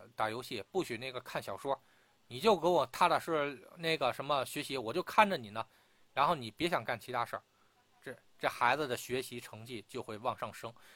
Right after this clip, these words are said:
这叫什么呢？叫廉贞右弼，你抓住他了，产生转变。那还有呢，是什么？廉贞是什么？化气为囚，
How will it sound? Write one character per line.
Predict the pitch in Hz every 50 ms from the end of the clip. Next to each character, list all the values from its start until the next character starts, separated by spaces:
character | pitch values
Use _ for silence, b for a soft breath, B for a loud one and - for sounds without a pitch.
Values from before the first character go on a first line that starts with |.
| b b b
这 | b - 185
叫 | 180 165 143
什 | - 143 123
么 | 120 117
呢？ | 110 101
叫 | - - 139 113 104
廉 | 101 104 107 104 107 120
贞 | - 139 131
右 | 123 120 104
弼， | 101 - 113 95 - - _
你 | - 131 110 101
抓 | - - 190 185 175 185
住 | 180 160 120
他 | - - 104
了， | 98 98 98 -
产 | - - - 101
生 | - 120 113
转 | - 104 98 -
变。 | - 110 98 - b b b b b b b b
那 | 240 233
还 | - - 190 180 208
有 | 233 196 151
呢， | 139 135 135 135 127
是 | - - 165
什 | - 143
么？ | 147 151
廉 | 151 127 123 135 151 180
贞 | 180 208 208 208 196
是 | - 185 147
什 | 123
么？ | 120 113
化 | - - 208 175 147
气 | 139 - - 147 123
为 | 135 160
囚， | - - - - 113 127 165